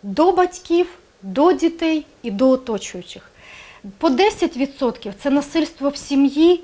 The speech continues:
і безробіття, на жаль. По шість відсотків це алко-наркозалежність одного з батьків, це с-,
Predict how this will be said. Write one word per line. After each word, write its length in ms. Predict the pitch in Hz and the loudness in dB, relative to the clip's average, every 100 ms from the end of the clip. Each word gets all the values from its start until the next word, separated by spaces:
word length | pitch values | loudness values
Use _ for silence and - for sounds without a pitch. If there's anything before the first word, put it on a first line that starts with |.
| - | -2
і 260 | 262 294 - | 0 0 -2
безробіття, 840 | 214 247 240 233 240 202 196 - 180 | -6 -4 -2 -2 -4 -6 -10 -12 -12
на 180 | 180 175 | -12 -10
жаль. 200 | 185 185 - _ _ - - - | -12 -12 -18 _ _ -20 -20 -2
По 120 | 302 | -2
шість 420 | - 349 381 - | 2 4 2 2
відсотків 640 | 285 - - 240 - 208 196 | -4 -4 -4 -4 -4 -12 -12
це 200 | - 254 | -6 -2
алко-наркозалежність 1500 | - 262 247 247 233 240 240 285 330 320 320 294 302 294 - - | 4 2 2 -4 -2 -2 -4 -8 -2 0 0 0 -2 -2 -10 -10
одного 420 | 269 277 294 277 | -2 2 2 2
з 100 | 285 | -2
батьків, 500 | 247 277 - 285 285 - - - - - | -6 -6 -6 -6 -6 -10 -20 -20 -20 -6
це 120 | 285 | -4
с-, 260 | 269 - | -4 -6